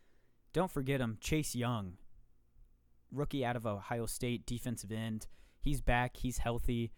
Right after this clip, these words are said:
Missed a game or two with a groin injury, and he, uh, he's gonna be an issue for good old Daniel, Daniel Dimes.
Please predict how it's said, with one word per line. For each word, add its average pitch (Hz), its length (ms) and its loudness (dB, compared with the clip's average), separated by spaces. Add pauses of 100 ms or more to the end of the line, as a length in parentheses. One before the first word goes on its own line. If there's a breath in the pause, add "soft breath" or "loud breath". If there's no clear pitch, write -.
(340 soft breath)
Missed 123 380 0
a 113 220 0
game 135 260 2
or 135 80 2
two 139 240 0
with 123 160 0
a 113 40 0
groin 135 380 2
injury, 131 600 2
and 110 680 -2 (1400)
he, 135 440 0
uh, 123 260 2 (100)
he's 139 200 -2
gonna 156 160 6
be 147 120 2
an 120 80 4
issue 98 380 0 (680 soft breath)
for 135 140 0
good 127 160 4
old 110 340 2
Daniel, 123 380 4 (340)
Daniel 139 440 4 (140)
Dimes. 110 720 0